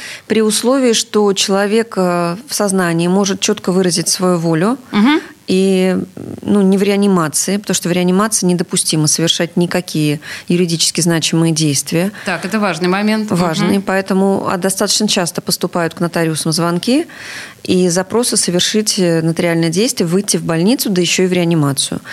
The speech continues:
Speaker 1: Конечно, всякий раз, э, людям объясняется, что в реанимации это на грани жизни и смерти.
Speaker 2: Да.
Speaker 1: Там вопрос о жизни стоит, а не о бумагах.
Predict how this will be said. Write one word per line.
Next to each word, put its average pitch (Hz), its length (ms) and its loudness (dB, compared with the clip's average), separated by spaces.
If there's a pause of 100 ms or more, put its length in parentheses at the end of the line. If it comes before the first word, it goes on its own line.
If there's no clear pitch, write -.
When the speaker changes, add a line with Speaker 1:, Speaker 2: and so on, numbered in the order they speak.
(280)
Speaker 1:
Конечно, 202 400 0
всякий 170 300 0
раз, 208 320 0
э, 170 140 0
людям 175 420 0
объясняется, 180 640 0
что - 160 -4
в 160 60 0
реанимации 175 560 2
это 160 280 -2 (260)
на 170 80 -2
грани 170 260 0
жизни 165 300 0
и - 20 0
смерти. - 480 -2 (340)
Speaker 2:
Да. 180 240 -2
Speaker 1:
Там 196 460 -2 (180)
вопрос 196 320 -2
о 196 80 0
жизни 180 300 2
стоит, 143 480 -2 (120)
а - 120 -2
не 170 80 4
о 165 80 0
бумагах. 151 560 0